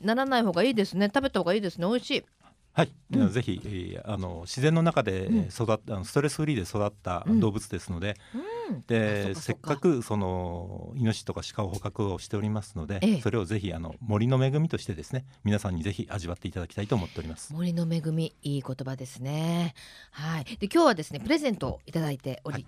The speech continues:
Speaker 2: い。
Speaker 1: い-、いますよね。
Speaker 2: はい。
Speaker 1: はい。
Speaker 2: えーっと、まあ、宮古町さん、あの、ご協力をいただいてですね、
Speaker 1: はい。
Speaker 2: イノシシと鹿のカレーのプレゼントを、お
Speaker 1: ー。
Speaker 2: お、いたします。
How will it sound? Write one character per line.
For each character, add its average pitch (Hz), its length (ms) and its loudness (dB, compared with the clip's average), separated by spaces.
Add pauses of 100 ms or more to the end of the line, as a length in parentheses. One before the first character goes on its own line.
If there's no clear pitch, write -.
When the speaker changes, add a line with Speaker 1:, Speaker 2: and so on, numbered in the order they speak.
(100)
Speaker 2:
い。 151 80 -4
Speaker 1:
い-、 - 120 -14
い 143 60 -8
ま 139 100 -4
す - 100 -10
よ 123 60 0
ね。 165 160 0 (180)
Speaker 2:
は - 60 0
い。 135 100 0 (120)
Speaker 1:
は 175 100 -6
い。 170 100 -6 (680)
Speaker 2:
え 131 140 -2
ー 131 40 -4
っ - 20 -14 (220)
と、 120 880 0
ま 139 80 2
あ、 110 60 2
宮 131 160 4
古 175 100 0
町 151 160 2
さ 120 160 2
ん、 107 180 2
あ 101 80 0
の、 101 120 -2
ご 98 160 -2
協 127 120 0
力 135 180 0
を - 20 0
い 131 40 -2
た 131 120 0
だ 135 80 0
い 131 80 -4
て 98 80 -6
で 87 100 -8
す - 120 -10
ね、 87 180 -6
Speaker 1:
は 190 80 0
い。 202 60 4
Speaker 2:
イ - 20 4
ノ 151 100 4
シ 160 80 -2
シ - 60 -8
と 110 100 -2
鹿 - 220 -2
の 101 120 -2
カ - 200 -4
レ 120 80 2
ー 139 40 2
の 143 120 -2
プ 135 100 0
レ 143 60 0
ゼ 139 100 -2
ン 117 140 0
ト 95 80 -4
を、 349 800 0
お - 0 -
Speaker 1:
ー。 - 20 -14
Speaker 2:
お、 - 20 -14
い 107 40 -14
た 101 120 -6
し - 120 -6
ま 85 120 -2
す。 - 160 -20